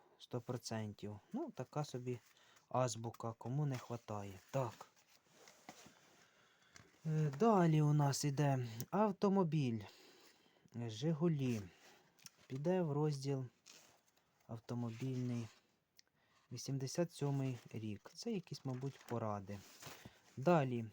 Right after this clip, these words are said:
е, серія наука. Угу.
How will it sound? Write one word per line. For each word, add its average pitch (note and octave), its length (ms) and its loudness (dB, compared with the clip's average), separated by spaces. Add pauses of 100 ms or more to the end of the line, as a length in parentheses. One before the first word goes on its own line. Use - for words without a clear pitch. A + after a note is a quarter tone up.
(320)
е, A#2+ 220 -4
серія F3 480 2
наука. D3 640 0 (1160)
Угу. A#2+ 680 -4